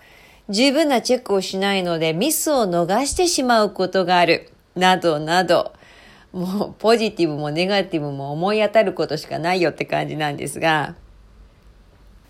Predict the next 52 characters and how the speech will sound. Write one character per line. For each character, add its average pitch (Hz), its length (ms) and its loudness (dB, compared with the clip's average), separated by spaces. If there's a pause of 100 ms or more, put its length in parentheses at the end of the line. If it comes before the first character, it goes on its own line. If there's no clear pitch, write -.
(100)
も 339 140 0
し 392 100 4
も 359 200 2
私 247 340 0
と 285 140 0
同 294 180 0
じ 277 100 -4
よ 302 120 0
う 269 60 0
に、 214 440 -2
こ 190 80 -4
の 190 80 -6
ハ 247 160 -4
リ 285 120 -2
ア 311 100 0
ッ - 100 -6
プ 180 80 -2
を 175 80 2
持 185 120 -2
っ 196 80 -10
て 190 140 -2
い 180 40 2
る 165 120 -2
方 180 360 -4
は、 190 280 0 (480)
自 226 160 -4
分 330 140 -2
に 370 120 -2
対 403 300 2
し - 60 -12
て 202 340 2
こ 185 140 -4
れ 185 100 2
を 185 60 0
肯 240 260 -2
定 262 240 0
的 262 360 -8
に、 262 360 -6 (400)
え 185 200 0
ー、 175 40 -2
メ 208 140 0
ッ 240 40 -4
セ 214 260 2
ー 156 320 -4
ジ 139 60 -2
を 139 100 0
送 147 200 -4
る 175 120 -2
と 151 160 -4
す 156 140 -8
る 151 140 -4
と、 185 400 0